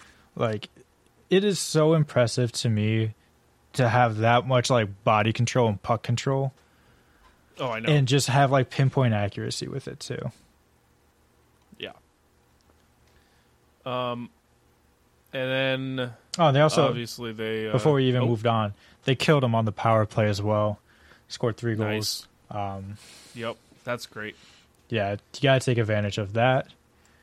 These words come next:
Speaker 1: obviously. Um, but
Speaker 2: Yep.
Speaker 1: then, uh, Rangers game, again,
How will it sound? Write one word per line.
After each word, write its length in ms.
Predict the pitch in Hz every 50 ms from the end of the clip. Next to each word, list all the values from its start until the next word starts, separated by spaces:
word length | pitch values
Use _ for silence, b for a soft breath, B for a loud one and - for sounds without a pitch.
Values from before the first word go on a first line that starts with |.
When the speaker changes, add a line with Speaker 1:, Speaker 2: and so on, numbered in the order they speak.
| b b b b _ _ _ _
Speaker 1:
obviously. 480 | - 110 101 95 92 - - 104 107 110 - B B B B B B B B B B B B B B _ _ _ _ -
Um, 280 | - 131 120 117 113 110
but 120 | - 127
Speaker 2:
Yep. 60 | 117
Speaker 1:
then, 480 | 127 143 147 143 143 139 135 135 135 127 b b b b b b b b b b b b b _ _ _ _
uh, 380 | - 127 123 120 120 117 117 117
Rangers 460 | 120 135 151 156 151 147 151 139 120
game, 420 | - 143 143 143 139 139 139 127 -
again, 480 | 139 123 113 120 117 117 117 117 117